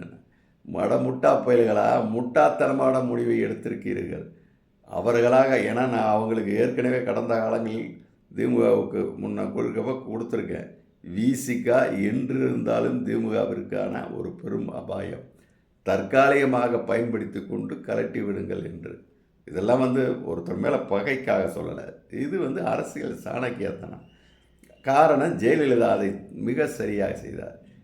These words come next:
இவரை பயன்படுத்தி வெற்றி பெற்ற பொழுது பெற்றுக்கொண்டு, அப்படியே வே-, அந்த வெற்றி முடிந்தவுடன் அந்த சில சூழ்நிலை வந்து அப்படியே ரொம்ப நாசூக்கா கத்தரிச்சு வெளியே விட்டுட்டார்.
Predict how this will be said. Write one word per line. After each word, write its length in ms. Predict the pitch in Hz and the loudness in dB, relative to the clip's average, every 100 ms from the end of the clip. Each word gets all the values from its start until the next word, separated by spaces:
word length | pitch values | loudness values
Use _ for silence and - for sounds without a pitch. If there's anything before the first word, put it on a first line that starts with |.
| - | -10
இவரை 260 | 101 113 113 | 0 4 4
பயன்படுத்தி 800 | - 123 165 135 - - 190 233 | 4 2 4 0 0 -2 -4 -2
வெற்றி 320 | 110 113 147 | -2 -2 -2
பெற்ற 280 | 127 127 123 | -2 -2 -2
பொழுது 340 | 120 147 143 | 0 -2 -2
பெற்றுக்கொண்டு, 760 | 117 117 113 113 107 135 - - - _ | -2 -2 -4 -6 -6 -6 -8 -12 -20 _
அப்படியே 440 | - 123 175 175 | 0 0 4 4
வே-, 380 | 156 139 143 123 | 6 2 2 2
அந்த 240 | - 123 127 | 2 2 2
வெற்றி 260 | 135 165 | 0 0
முடிந்தவுடன் 800 | 131 139 165 135 131 208 226 - - _ - | -2 -2 -2 0 0 0 -4 -12 -20 _ -6
அந்த 360 | - 147 151 | -2 4 2
சில 220 | - 143 | 4 0
சூழ்நிலை 420 | 131 160 151 135 123 | 0 0 0 2 2
வந்து 520 | 120 123 123 180 - | 2 2 0 -2 -2
அப்படியே 380 | 107 143 156 - - - 110 120 | -6 -4 -4 -6 -12 -8 -6 -6
ரொம்ப 340 | 117 131 147 135 | -2 -2 0 0
நாசூக்கா 720 | 123 139 156 - 151 - 123 | 2 2 0 0 -4 -2 -2
கத்தரிச்சு 420 | 101 101 101 - | -2 -4 -6 -6
வெளியே 200 | 95 95 | -6 -4
விட்டுட்டார். 560 | 92 - - - - | -6 -10 -14 -14 -16